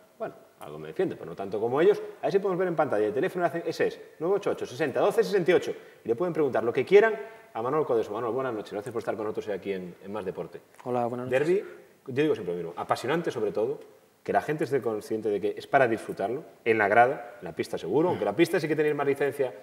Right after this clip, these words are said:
Speaker 1: porque estáis más calientes y pasan cosas, pero en la grada, sobre todo, la gente tiene que estar para animar todo lo que pueda para los dos equipos. Y eso es lo primero por lo que tenemos que empezar, ¿verdad?
Speaker 2: Sí, bueno, la verdad que es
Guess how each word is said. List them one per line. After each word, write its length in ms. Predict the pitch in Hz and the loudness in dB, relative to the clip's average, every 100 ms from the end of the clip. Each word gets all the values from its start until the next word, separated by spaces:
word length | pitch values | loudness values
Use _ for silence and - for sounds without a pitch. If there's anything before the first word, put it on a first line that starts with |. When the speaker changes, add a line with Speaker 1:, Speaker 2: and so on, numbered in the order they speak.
| - - - | -20 -20 -10
Speaker 1:
porque 160 | 104 | -4
estáis 160 | 104 135 | 0 0
más 140 | 139 | 0
calientes 320 | 117 135 127 | 4 4 4
y 40 | 120 | 0
pasan 240 | 127 120 | -2 -2
cosas, 200 | 110 - | -4 -4
pero 80 | - | -6
en 40 | 92 | -4
la 80 | |
grada, 200 | 104 123 | 0 0
sobre 180 | 120 101 | 0 -2
todo, 140 | 101 110 | -2 -2
la 80 | |
gente 180 | 101 107 | -4 -8
tiene 140 | 107 98 | -8 -8
que 40 | |
estar 180 | 95 123 - - | -6 -8 -10 -10
para 120 | - 98 | -6 -4
animar 300 | 98 101 - - | -4 -6 -8 2
todo 180 | 180 180 | 6 6
lo 80 | 151 | 6
que 80 | |
pueda 300 | 127 151 185 190 - - | 4 4 4 -2 -12 -6
para 140 | 107 | 0
los 80 | 107 113 | 2 0
dos 40 | |
equipos. 280 | 107 92 92 - | -2 -8 -10 -6
Y 100 | 143 | -4
eso 100 | 143 | -2
es 40 | |
lo 60 | 156 | -4
primero 260 | 113 120 143 | -4 -4 -6
por 120 | 110 | -6
lo 40 | |
que 80 | 90 | -6
tenemos 220 | 95 92 | -8 -10
que 60 | 92 | -12
empezar, 260 | 82 104 78 | -12 -12 -12
¿verdad? 160 | 82 - _ - - | -14 -18 _ -20 -20
Speaker 2:
Sí, 220 | - - 160 | -8 2 6
bueno, 320 | 165 120 117 | 6 6 2
la 100 | 123 | 2
verdad 200 | 131 135 | 4 4
que 1040 | 165 151 131 120 113 113 107 - - - | 6 6 6 4 2 0 -4 -8 -12 -16
es 360 | - - - | -18 -18 -20